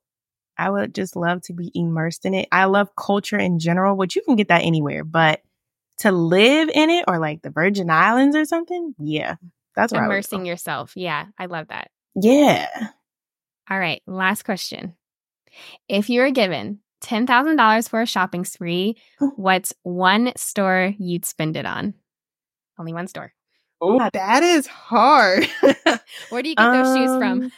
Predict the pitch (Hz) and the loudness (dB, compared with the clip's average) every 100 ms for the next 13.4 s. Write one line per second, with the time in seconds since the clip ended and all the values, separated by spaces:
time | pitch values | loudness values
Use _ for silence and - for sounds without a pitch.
0 | - - - 359 311 311 - 254 226 226 | -8 -8 -4 -6 -6 -10 -10 -8 -10 -10
1 | - 196 202 - _ _ - _ _ _ | -18 -16 -16 -18 _ _ -20 _ _ _
2 | _ _ _ _ _ _ - - - - | _ _ _ _ _ _ -20 -18 -20 -16
3 | 190 220 466 571 571 508 370 233 262 494 | 0 2 4 4 4 2 -8 -2 -2 0
4 | 494 320 277 269 269 277 277 285 302 - | 0 0 2 2 0 -2 0 0 -2 -6
5 | - - - 285 320 339 330 320 349 392 | -20 -20 -8 -4 -2 -2 4 6 8 4
6 | - 285 302 294 302 302 302 294 262 571 | 0 -2 2 4 4 2 0 -4 -8 -16
7 | _ 659 - - 247 269 277 - 302 294 | _ -20 -20 -12 -6 -4 -4 0 2 4
8 | 294 294 - 277 269 277 269 269 269 269 | 2 0 -4 -2 0 2 2 0 0 -4
9 | - _ _ _ _ _ _ _ - 226 | -8 _ _ _ _ _ _ _ 2 4
10 | 240 294 - 151 233 214 247 214 - 240 | 4 2 0 0 0 2 0 0 0 -2
11 | - - - _ _ _ - 202 240 226 | -2 -20 -20 _ _ _ -2 0 0 0
12 | 220 214 254 320 320 277 262 233 202 190 | 2 2 4 0 0 0 0 -2 -4 0
13 | 190 196 202 190 | 2 2 0 -4